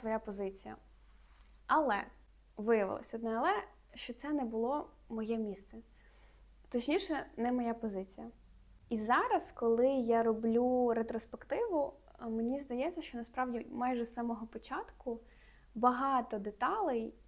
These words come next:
ну, мені підказувало, що це не моє місце.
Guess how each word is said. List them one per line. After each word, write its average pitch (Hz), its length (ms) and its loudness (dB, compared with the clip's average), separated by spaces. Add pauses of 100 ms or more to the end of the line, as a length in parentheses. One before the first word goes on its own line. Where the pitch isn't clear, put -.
(220)
ну, 220 220 -2
мені 214 340 -2
підказувало, 233 760 -4
що 214 500 -8 (600)
це 247 300 2
не 240 140 0
моє 233 220 2
місце. 262 400 -2